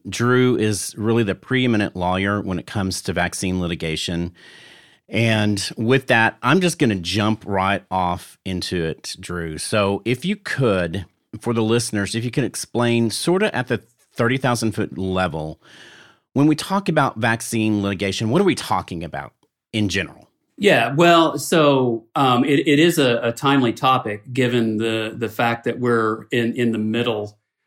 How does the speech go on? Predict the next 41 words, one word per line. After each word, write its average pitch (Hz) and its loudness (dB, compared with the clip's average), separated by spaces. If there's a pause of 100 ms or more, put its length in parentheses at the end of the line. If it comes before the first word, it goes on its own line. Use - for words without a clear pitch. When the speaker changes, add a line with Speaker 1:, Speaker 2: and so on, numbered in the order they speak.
(120)
Speaker 2:
or 110 -2
hopefully 135 -2
coming 117 0
to 120 -2
the 107 0
end 107 -2
of 104 -4
a 107 -6
pandemic 107 -2 (160)
from, 107 -4
uh, 104 -6
last 113 -4
March 110 -4
until, 107 -4
until 110 -6
today. 120 0 (580)
There's 139 2
been 165 8
a 170 6
couple 180 2
of 143 2
other 127 4
pandemics, 117 0
and 120 2
that's 120 -2
a 117 0
good 127 -2
place 120 0
to 101 -14
start. 110 -4 (520)
In 127 4
the 120 2
late 127 0
seventies, 117 0
we 120 0
experienced 120 -2
one 113 -2
due 117 -2
to 110 -4
swine 123 -2
flu. - -12